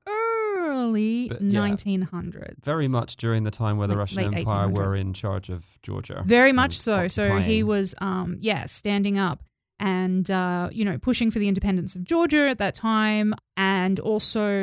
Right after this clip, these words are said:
Speaker 1: yeah, the independence of the Georgian Orthodox Church and taking that away from the, the Tsar and the Holy Synod, uh, which is the, the head leader of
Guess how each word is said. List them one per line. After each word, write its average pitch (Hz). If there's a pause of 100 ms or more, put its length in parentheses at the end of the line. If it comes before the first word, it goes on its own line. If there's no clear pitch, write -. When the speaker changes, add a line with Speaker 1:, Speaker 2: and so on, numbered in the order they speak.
Speaker 1:
yeah, 180
the 202
independence 202
of 175
the 185
Georgian 185
Orthodox -
Church -
and 190
taking 190
that 180
away 180
from 190
the, 175 (360)
the 208
Tsar 180
and 190
the 175
Holy 180
Synod, 175 (260)
uh, 185
which 175
is 170
the, 165
the 175
head 170
leader 180
of 165